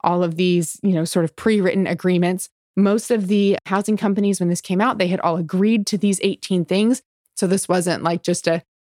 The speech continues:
a stamp that came down from the D O D of, "Oh, you've got to do these things now," right? Like, they sort of met and, and came to an agreement. "Hey, these are our expectations of our service members, what they're getting from you as our privatized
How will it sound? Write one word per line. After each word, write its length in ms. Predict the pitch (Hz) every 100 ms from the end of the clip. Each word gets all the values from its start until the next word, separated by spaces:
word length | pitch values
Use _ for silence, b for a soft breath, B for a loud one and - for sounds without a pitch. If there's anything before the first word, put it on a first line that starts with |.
| _ _
a 80 | -
stamp 400 | - - 175 170
that 140 | -
came 160 | - 185
down 180 | 170 165
from 140 | 170
the 80 | 160
D 200 | 156 170
O 120 | 170
D 260 | 160 160 156
of, 140 | 151 -
"Oh, 180 | 294
you've 240 | 233 254 208
got 120 | 226
to 80 | 220
do 160 | 208
these 240 | 190 214 202
things 240 | 185 170
now," 240 | 160 143 143
right? 200 | 165 -
Like, 160 | 180
they 80 | 190
sort 200 | - 196
of 120 | 185
met 360 | 170 165 165 -
and, 180 | 175 160
and 140 | 180
came 180 | 170 175
to 100 | -
an 60 | 190
agreement. 460 | 165 165 170 202
"Hey, 380 | 196 254 196 156 _ _
these 160 | 202 220
are 80 | 277
our 120 | 254
expectations 920 | 220 - 220 208 208 196 208 196 180
of 180 | 175 170
our 200 | 170 170
service 440 | - 190 185 -
members, 300 | 170 165 170
what 120 | 165
they're 120 | 185 175
getting 280 | 180 170
from 220 | 165 165 170
you 260 | 180 180
as 120 | 175
our 100 | 165
privatized 640 | 156 - 175 175 151 151 -